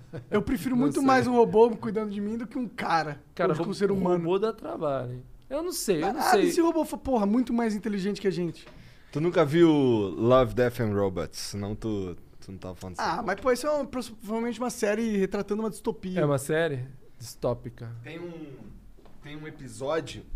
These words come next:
Speaker 3: tem um episódio lá que ele fala que é sobre esse lance do, de não ficar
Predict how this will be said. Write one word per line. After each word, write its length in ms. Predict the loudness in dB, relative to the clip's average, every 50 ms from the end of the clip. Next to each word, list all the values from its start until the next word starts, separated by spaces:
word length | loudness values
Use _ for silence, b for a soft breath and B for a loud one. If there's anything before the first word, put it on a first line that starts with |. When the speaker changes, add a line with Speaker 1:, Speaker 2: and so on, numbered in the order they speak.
| -4 -4 -2
Speaker 3:
tem 100 | -4 -4
um 80 | -2 -4
episódio 560 | -4 -4 -2 2 6 6 8 8 6 4 2
lá 360 | 2 4 6 4 4 2 0 B B B B B B B B
que 100 | 2 6 6
ele 140 | 6 6 6
fala 840 | 4 4 6 8 8 10 10 10 12 12 12 10 10 8 6 4 b b b b b b b b -16 -10
que 220 | -4 0 4 4 6
é 100 | 6 4
sobre 560 | 2 2 4 8 8 8 8 8 8 6 8
esse 240 | 8 6 6 4 4 4
lance 500 | 6 6 6 4 4 2 0 0 0 0
do, 960 | 2 4 4 4 6 6 6 6 6 6 6 6 6 6 6 4 2 0 -4 b b b b b b b b
de 180 | -8 -4 -2 0
não 300 | 4 6 6 6 6 4
ficar 600 | 2 -2 -4 2 4 6 6 6 6 2 -4